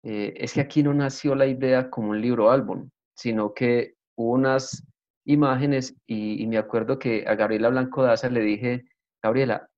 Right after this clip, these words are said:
Johnny no es ilustrador, sino que es pintor". Entonces ahí donde ella es muy interesante, lo capta y nos dice, "Ah, entonces el tono debe ser lo que hemos hablado".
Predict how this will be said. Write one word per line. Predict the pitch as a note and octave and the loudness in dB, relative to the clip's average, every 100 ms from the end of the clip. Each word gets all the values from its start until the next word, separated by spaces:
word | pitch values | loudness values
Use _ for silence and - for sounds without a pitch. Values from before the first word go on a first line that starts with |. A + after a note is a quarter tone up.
| _ - | _ -8
Johnny | A#2+ B2+ C3+ | 0 2 4
no | D3 C#3+ | 2 2
es | C#3+ D3+ | 0 0
ilustrador, | D3+ D3 - C#3 C#3 | 0 -2 2 2 2
sino | A2+ F#2+ | -2 -4
que | A#2 | -6
es | - | -6
pintor". | A#2+ A2+ A2+ A2 - _ _ _ _ _ _ | -4 -4 0 -2 -2 _ _ _ _ _ _
Entonces | A#2 A#2 | -2 2
ahí | C3 | 2
donde | C3 C3+ A2+ | 2 2 2
ella | A2 B2 B2+ - _ _ _ B2+ | 2 0 -2 -10 _ _ _ -6
es | A#2 | -2
muy | C#3 D3 C#3+ | 2 4 4
interesante, | C#3+ A#2+ G#2+ A2 G2+ - B2+ B2+ | 4 0 -2 -4 -8 -8 -8 -4
lo | B2 B2+ | -6 -4
capta | B2+ B2+ C3+ | -6 -4 -4
y | |
nos | B2 A2 | -4 -4
dice, | G#2+ - - | -6 -8 -6
"Ah, | C#3+ G#2+ | -6 -6
entonces | G2+ - G#2+ B2+ B2+ | -10 -8 -8 -8 -8
el | A2 - | -10 -8
tono | A2 G#2+ B2 | -6 -4 -4
debe | B2+ B2+ B2+ | -4 -4 -4
ser | A2+ A2 - | -6 -8 -8
lo | G#2+ - | -12 -10
que | |
hemos | G#2+ A#2 | -8 -6
hablado". | A#2 B2 A2 A2 B2+ | -4 -2 -2 -2 -6